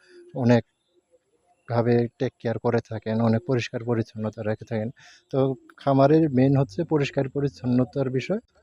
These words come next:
তো খামারের প্রাণীগুলো পরিষ্কার পরিচ্ছন্ন রাখলে প্রাণীগুলো সুস্থ থাকবে এবং আমাদের যে উদ্দেশ্য প্রোডাকশন, সেই প্রোডাকশনটা আমরা ভালোভাবে পাবো। এজন্যই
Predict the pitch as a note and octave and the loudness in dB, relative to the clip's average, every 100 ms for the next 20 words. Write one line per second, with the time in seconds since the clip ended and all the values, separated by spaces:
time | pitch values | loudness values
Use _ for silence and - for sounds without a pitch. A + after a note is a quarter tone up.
0 | _ _ _ C#3+ - C3+ C3 C3 C#3+ C#3 | _ _ _ -10 0 2 2 2 2 0
1 | C#3 - - - D3 C3+ C#3+ C3 C3 A#2+ | -4 -12 -16 -2 2 4 4 2 2 0
2 | D3+ B2+ C#3+ C3 D3 C3+ C3+ C3 C3+ C3 | -2 -4 -4 0 0 0 2 4 4 2
3 | C#3 D#3+ C3 B2+ C3 A#2 B2 C3+ A#2+ - | 0 0 2 4 2 0 -2 -2 -2 -4
4 | B2 C3+ D3+ E3 A2+ A2+ A2+ A#2 - - | -2 -2 2 4 4 2 -2 -4 -10 -20
5 | _ _ - - _ - B2 A2+ A#2 A2 | _ _ -20 -20 _ -10 -4 -2 -2 -2
6 | A#2 A#2 A2 A2 G2 A#2+ B2 A#2 A2 A2+ | -2 -2 -4 -8 -4 -2 -2 -2 -4 -6
7 | - B2 F3+ D#3 - A2+ A#2 A2+ - A#2 | -6 -4 -2 -4 -6 -10 -6 -6 -6 -4
8 | A2 A2 G#2+ G#2+ G#2+ G2+ G2+ A#2 G2+ G#2+ | -2 0 -2 -2 -4 -6 -8 -10 -6 -2
9 | G#2+ G#2+ - G#2 G2 A2+ _ _ _ - | -2 -2 -4 -8 -8 -12 _ _ _ -20
10 | - - _ _ _ _ _ - A#2+ G#2+ | -20 -20 _ _ _ _ _ -10 -4 0
11 | A#2+ D3+ A3 | 2 4 2